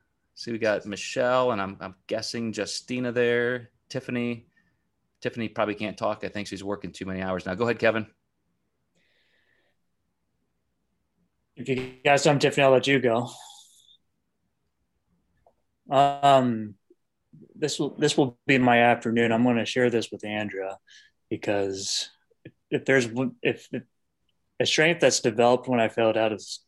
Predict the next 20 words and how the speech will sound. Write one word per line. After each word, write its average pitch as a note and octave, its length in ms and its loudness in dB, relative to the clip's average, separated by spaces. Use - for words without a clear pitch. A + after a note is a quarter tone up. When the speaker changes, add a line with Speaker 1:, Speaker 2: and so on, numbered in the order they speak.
Speaker 2:
undergrad, A#2+ 600 4
what A#2 360 4
it A#2 180 2
would A#2+ 180 2
be A#2 100 2
time A2+ 280 0
management A2 420 -2
and G2+ 120 -8
how A2 280 4
I G#2 240 0
structure B2+ 680 4
and A2 320 0
just - 420 -4
my A#2+ 140 0
processes, A2+ 840 2
my, A2 280 -4
you A2 120 -4
know, G2+ 60 -6
just, - 320 -6
uh, G2+ 260 -6